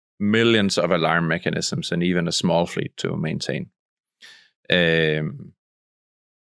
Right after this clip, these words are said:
there are so many alarms that it becomes, uh, although, uh, I think, uh, technically possible, it becomes, uh,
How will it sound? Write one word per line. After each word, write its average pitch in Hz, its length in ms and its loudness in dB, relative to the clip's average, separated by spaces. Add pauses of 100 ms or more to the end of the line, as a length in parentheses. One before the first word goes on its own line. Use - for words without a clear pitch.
(300)
there 110 100 4
are 110 40 2
so 127 180 4
many 120 180 4
alarms 98 380 4
that 92 120 0
it 92 160 -2
becomes, 92 540 -2 (340)
uh, 87 180 0 (260)
although, 92 480 2 (280)
uh, 90 260 2
I 85 100 0
think, 90 380 -2
uh, 80 640 -2 (520)
technically 92 480 2
possible, 101 580 0
it - 120 -10
becomes, 85 600 -2 (160)
uh, 82 520 0